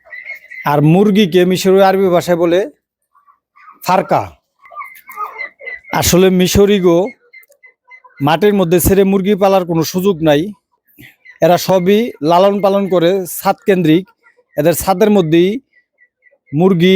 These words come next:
কবুতর, হাঁস পালার মতো জায়গা থাকে। অনেকে ছাদের মধ্যে দুম্বা, ছাগল, ভেড়ি এগুলো লালন পালন করে।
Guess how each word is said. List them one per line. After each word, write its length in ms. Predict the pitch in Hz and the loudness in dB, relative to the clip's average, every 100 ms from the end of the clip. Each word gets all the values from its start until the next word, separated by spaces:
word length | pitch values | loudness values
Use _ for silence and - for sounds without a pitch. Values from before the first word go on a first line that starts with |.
| 180 | 2
কবুতর, 520 | 208 190 180 190 185 - - _ _ _ _ _ _ - | 0 0 0 2 2 -2 -12 _ _ _ _ _ _ -20
হাঁস 340 | - 151 165 - - | -6 -2 -2 -2 -2
পালার 260 | 196 196 | 0 2
মতো 200 | 190 151 160 | 0 -2 0
জায়গা 260 | 180 190 | 2 2
থাকে। 240 | 180 156 160 - _ _ _ _ | 0 0 -2 -4 _ _ _ _
অনেকে 260 | 165 180 190 | -4 0 0
ছাদের 300 | - 190 202 | 0 0 2
মধ্যে 300 | 196 160 170 190 190 _ _ _ | 2 2 2 0 -4 _ _ _
দুম্বা, 500 | 120 151 202 190 175 175 190 _ _ _ _ _ _ _ _ _ _ - | -4 0 2 4 2 0 -4 _ _ _ _ _ _ _ _ _ _ -8
ছাগল, 520 | - 175 180 180 180 185 - _ _ _ _ _ _ _ _ _ - | -2 0 2 2 0 -2 -10 _ _ _ _ _ _ _ _ _ -10
ভেড়ি 420 | 113 151 180 202 214 - 165 | -2 0 2 0 -2 -6 -2
এগুলো 220 | 190 180 - 180 | 0 0 0 0
লালন 220 | 180 190 | 0 0
পালন 220 | 180 180 | 0 0
করে। 200 | 160 147 | 0 0